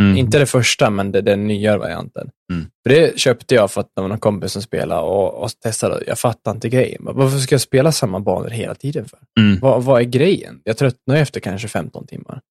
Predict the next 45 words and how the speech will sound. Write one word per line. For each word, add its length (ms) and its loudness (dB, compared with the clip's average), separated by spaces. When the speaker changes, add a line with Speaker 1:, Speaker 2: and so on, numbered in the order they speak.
Speaker 2:
Sen 60 2
några 160 6
år 120 6
senare 320 4
så 60 -2
tog 180 2
jag 60 6
upp 180 0
det 80 0
igen 200 0
och 220 2
lite 220 0
med 140 -2
en 60 -2
annan 340 2
mindset 340 0
och 60 4
hade, 180 4
hade 160 2
väl 220 0
liksom 300 -4
ändrat 280 0
mig 120 0
som 160 -2
gamer 500 0
och 80 -6
satt 160 0
mig 100 2
in 120 2
i 40 0
det 80 2
lite 260 -2
och, 300 0
och 100 -8
insåg, 320 -6
ja, 100 -6
men 100 -10
fan, 240 -8
det 60 -14
här, 280 -4
det 60 -14
här 200 -6
kan 180 -8
man 120 -10
ju, 60 -16